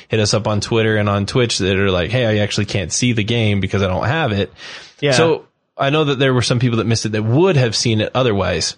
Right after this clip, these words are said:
Speaker 2: I said one more fast thing, and this is very fast 'cause we already talked about it pre-record. Had I have known via the promo photos that the trophy was gonna be rose gold, I would have been much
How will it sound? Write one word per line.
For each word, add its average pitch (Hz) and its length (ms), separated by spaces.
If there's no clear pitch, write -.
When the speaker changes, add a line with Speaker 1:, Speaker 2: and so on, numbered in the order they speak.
Speaker 2:
I 156 60
said 160 180
one 175 140
more 202 120
fast 175 280
thing, 131 220
and 123 80
this 139 120
is 143 60
very 127 320
fast 110 440
'cause 135 160
we 131 80
already 123 180
talked 123 240
about 123 160
it - 160
pre-record. 113 640
Had 208 180
I 214 140
have 196 200
known 226 600
via 175 320
the 160 120
promo 185 380
photos 202 460
that 160 160
the 143 80
trophy 170 420
was 170 200
gonna 156 200
be 135 120
rose 143 420
gold, 220 400
I 160 100
would 151 140
have 135 40
been 143 260
much - 280